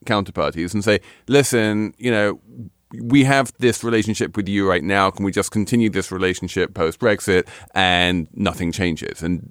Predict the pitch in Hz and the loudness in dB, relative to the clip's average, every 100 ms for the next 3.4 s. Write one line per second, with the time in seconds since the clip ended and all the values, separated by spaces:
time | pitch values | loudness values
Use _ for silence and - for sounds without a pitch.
0 | - 101 107 98 95 92 120 123 - 92 | -2 2 4 4 2 2 2 2 2 0
1 | 90 87 85 82 78 76 85 _ _ _ | 0 -2 -2 -2 -2 -4 -6 _ _ _
2 | _ _ - 127 - 123 101 78 87 85 | _ _ -4 -2 2 2 2 0 -4 -6
3 | 73 67 - - | -4 -6 -8 -14